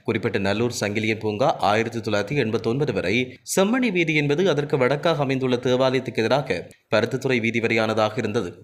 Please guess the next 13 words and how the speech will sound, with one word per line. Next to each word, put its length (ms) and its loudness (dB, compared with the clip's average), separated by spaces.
இதற்கு 280 -2
தெற்காகவும் 580 0
பருத்தித்துறை 440 0
வீதிக்கு 340 -4
கிழக்காகவும் 680 0
முத்திரை 380 -2
சந்தையும் 480 -2
மாநகர 400 0
சபையும் 400 -2
வாடகைக்கு 520 0
கொடுக்கப்பட்ட 480 -4
கடைகளும் 480 0
இருந்தன. 240 0